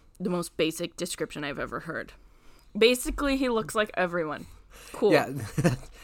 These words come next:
Speaker 2: It's literally like someone saying, like, so,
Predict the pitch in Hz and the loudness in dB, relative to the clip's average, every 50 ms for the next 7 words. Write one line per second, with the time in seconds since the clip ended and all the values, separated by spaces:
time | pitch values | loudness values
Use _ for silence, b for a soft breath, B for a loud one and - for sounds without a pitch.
0 | B B - 151 - 170 175 175 196 208 208 196 - - 180 160 160 156 151 147 | B B -4 -2 2 4 6 6 6 6 4 2 2 2 4 4 6 6 6 4
1 | - - 160 143 135 131 127 123 117 117 - B B B B B B B B - | 4 4 4 4 4 2 2 2 2 2 0 B B B B B B B B -8
2 | - - 175 170 165 160 160 156 156 | -2 0 2 4 6 6 6 4 4